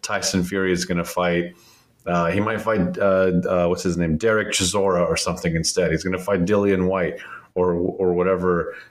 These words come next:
uh, replacement they start pondering. And that's easier to make because the promotions are friendlier.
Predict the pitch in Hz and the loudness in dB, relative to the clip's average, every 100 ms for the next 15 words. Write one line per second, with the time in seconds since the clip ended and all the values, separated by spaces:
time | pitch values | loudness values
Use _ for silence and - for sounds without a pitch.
0 | _ 90 87 87 90 101 101 - 90 90 | _ -2 0 2 0 0 -2 0 0 0
1 | 87 - 92 90 90 - 101 92 101 101 | -2 0 2 0 -2 -4 -2 -2 -2 -2
2 | - 127 117 104 101 98 110 104 107 90 | -2 0 0 2 0 0 0 -2 -4 -4
3 | 101 95 87 - 90 95 95 92 - 90 | 0 0 0 -2 -4 -2 0 0 0 0
4 | 87 87 95 90 85 85 82 80 | 0 -2 -2 0 0 2 0 -2